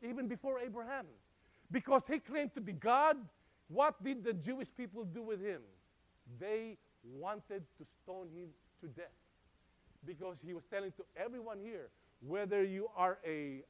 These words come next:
an Anglo-Saxon, whether you're African American, whether you're an Asian, whether you're Cambodian, Laotian, whether you're a person who is whatever, even if you're part of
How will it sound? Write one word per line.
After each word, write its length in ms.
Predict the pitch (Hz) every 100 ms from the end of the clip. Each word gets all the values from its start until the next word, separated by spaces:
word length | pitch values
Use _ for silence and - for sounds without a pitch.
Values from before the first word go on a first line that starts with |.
| 135
an 120 | 147 -
Anglo-Saxon, 1200 | 180 226 233 214 214 - - 208 240 - 302 311 - _ -
whether 340 | 190 214 208
you're 140 | 202 208
African 420 | 202 208 196 220
American, 580 | 202 262 294 - 294 285 - -
whether 260 | 185 240 240
you're 140 | 220
an 140 | 202 190
Asian, 580 | 220 294 - 320 320 339 -
whether 200 | 196 247
you're 140 | 240 208
Cambodian, 800 | 214 202 156 302 302 294 302 240 -
Laotian, 720 | 208 220 269 302 - 302 320 - -
whether 480 | 156 247 294 285 294
you're 140 | 269
a 40 | 240
person 480 | - 320 - 302
who 120 | 285 262
is 80 | - _ _ _ _
whatever, 540 | 180 233 - 277 320 - - -
even 380 | 294 339 330 320
if 160 | 262
you're 120 | 262 220 _
part 200 | 285 302
of 80 | 277